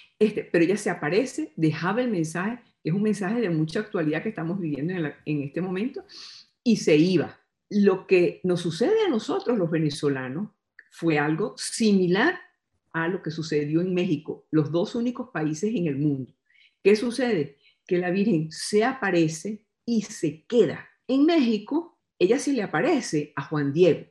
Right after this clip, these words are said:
que era un, un hombre que se estaba, eh, que estaba, eh, este, formándose en la fe. Él iba para la catequesis, él iba para la enseñanza de la religión, etcétera. Este, y la Virgen le dice, "Toma tu ma-,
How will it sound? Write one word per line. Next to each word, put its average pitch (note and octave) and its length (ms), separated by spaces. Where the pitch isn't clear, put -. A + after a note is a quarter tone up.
que D3+ 120
era E3+ 320
un, G3+ 340
un G3 160
hombre A3 300
que D4+ 120
se A3+ 100
estaba, E3+ 440
eh, F3+ 100
que F3+ 80
estaba, E3+ 720
eh, C#3+ 460
este, D#3+ 260
formándose F3+ 600
en F#3 60
la D3+ 60
fe. D#3 360
Él D3 120
iba E3 180
para F3 160
la D#3+ 40
catequesis, F3 500
él D#3 120
iba E3 100
para E3 120
la D#3 120
enseñanza D3 380
de E3+ 60
la D3 80
religión, D#3 480
etcétera. - 320
Este, G#3+ 560
y B3 420
la E3 160
Virgen D#3+ 280
le G3+ 80
dice, A3 440
"Toma G3 300
tu D4 120
ma-, A3+ 220